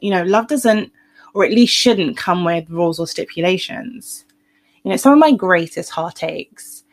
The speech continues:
have come from me trying to love someone into being better for me and for themselves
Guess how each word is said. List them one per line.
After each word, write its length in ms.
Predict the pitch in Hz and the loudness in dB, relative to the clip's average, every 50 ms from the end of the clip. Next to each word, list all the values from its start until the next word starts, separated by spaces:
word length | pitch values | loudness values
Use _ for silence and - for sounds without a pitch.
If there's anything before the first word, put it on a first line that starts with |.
| _ _ _ | _ _ _
have 140 | - 190 - | -10 -8 -4
come 240 | - 208 190 190 185 | -2 -2 -2 -2 -2
from 160 | 196 185 185 | -4 -4 -2
me 140 | 185 180 175 | -2 -4 -4
trying 340 | - - - 190 180 185 | -6 -2 -2 -2 -2 -2
to 180 | - - - 180 | -6 -8 -6 -2
love 260 | 180 175 175 175 170 | 0 2 0 0 -2
someone 380 | - - 185 185 180 175 170 170 | -2 -6 -6 -4 -2 -4 -4 -4
into 400 | - 180 180 180 - - - 175 | -4 -6 -6 -6 -8 -8 -10 -8
being 340 | - - 185 175 170 165 160 | -6 -4 -4 -2 -2 -4 -2
better 360 | - 180 175 170 - - 175 | 0 -2 -2 -2 -4 -8 -10
for 180 | - - - 170 | -8 -6 -4 -4
me 600 | 170 165 170 170 170 175 185 196 208 240 - - - | -2 -2 0 0 -2 -2 -2 -2 -2 -2 -4 -4 -4
and 160 | 202 202 - | -4 -2 2
for 120 | 285 269 | 2 2
themselves 680 | 233 185 170 - - 208 208 208 180 175 175 165 - - | 2 2 -2 -2 0 2 2 4 2 0 -2 -4 -6 -14